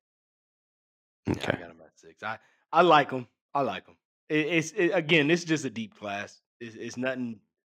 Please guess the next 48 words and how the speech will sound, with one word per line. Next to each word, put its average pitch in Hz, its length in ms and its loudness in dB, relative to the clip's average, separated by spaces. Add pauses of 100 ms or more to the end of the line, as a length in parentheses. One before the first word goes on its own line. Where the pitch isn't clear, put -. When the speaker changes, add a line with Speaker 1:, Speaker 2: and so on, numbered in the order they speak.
(400)
Speaker 1:
It's, 107 220 -16 (360)
it's 120 120 -10
not 135 220 4
about 120 340 4
him. 120 200 -6
It's 113 160 -12
more 117 400 -4
so 113 520 -6
what 110 200 -8
I 104 80 -4
think 104 240 -18
the 92 140 -10
other 98 140 -8
wide 98 180 -4
receivers 95 420 -16
can 92 160 -20
do 92 180 -16 (380)
better, 95 340 -4 (320)
you 104 160 -10
know. 85 260 -8
But - 100 0
Speaker 2:
Mm-hmm. 82 160 4
Speaker 1:
that's 101 260 -2
just - 200 -20
my, 95 220 -8 (460)
you 175 120 4
know, 107 260 -2
that's - 200 -16
just - 140 -20
my 92 80 -18
own 92 320 -14 (220)
evaluation, 90 580 -2
Speaker 2:
Yeah, - 60 8
it's 117 180 4
Speaker 1:
my 139 40 2
Speaker 2:
just 127 100 2
Speaker 1:
own - 20 -4
Speaker 2:
where 131 80 -2
you 139 100 -2
at - 80 -2
on 87 140 -6
him. 90 140 -14
Yeah, 110 120 -2
Speaker 1:
Yeah, 90 160 -8
Speaker 2:
no, 98 180 -10 (180)
Speaker 1:
you 82 80 -20
know. 85 100 -18
Speaker 2:
whatever. 87 300 -20